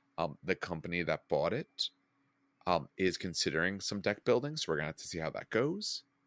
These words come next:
But I, I kinda like that it, it's a self-contained product. I got this thing, I can go and play it. And maybe it's good, maybe it's not that good of a deck,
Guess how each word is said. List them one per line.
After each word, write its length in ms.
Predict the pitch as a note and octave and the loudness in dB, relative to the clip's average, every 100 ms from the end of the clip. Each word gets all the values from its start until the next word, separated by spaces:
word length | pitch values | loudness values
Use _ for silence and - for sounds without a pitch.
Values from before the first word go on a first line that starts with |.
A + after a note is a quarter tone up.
| _ _ _ _ _ _ _ _ _ | _ _ _ _ _ _ _ _ _
But 340 | A2 G2+ F#2+ - | 8 10 8 2
I, 100 | - - | -2 2
I 80 | A2 | 2
kinda 300 | - A#2+ A2+ | 2 2 4
like 260 | G#2+ A2+ | 4 2
that 200 | A#2 A2 - | 2 2 2
it, 180 | G#2+ - | -2 0
it's 240 | G#2 - | -6 -4
a 60 | G2+ | -6
self-contained 600 | - B2 - A2 A2+ F#2+ | 2 2 2 -4 -4 0
product. 400 | A2 A#2 - - | 2 2 0 2
I 80 | G2 | 6
got 180 | F#2+ G#2+ | 8 6
this 140 | G#2+ | 4
thing, 160 | - G#2+ | 0 2
I 100 | F2+ | 2
can 80 | F2 | 4
go 140 | F#2 | 4
and 100 | D#2+ | 4
play 200 | - D#2+ | 2 0
it. 100 | - - _ _ _ _ _ _ F#2 | 0 -8 _ _ _ _ _ _ 4
And 320 | F#2 F#2 - - | 4 4 -2 0
maybe 300 | F2 G#2 A2+ | 4 6 4
it's 160 | A2 | 2
good, 240 | - A2+ A2+ | 0 -2 0
maybe 220 | E2 G2 | -2 0
it's 140 | A#2+ | -2
not 160 | A#2 A#2 | -2 0
that 160 | A#2+ - | -2 2
good 140 | A2+ | 4
of 80 | A2 | 4
a 60 | |
deck, 400 | G#2+ C3 F#2+ - | 4 4 2 -2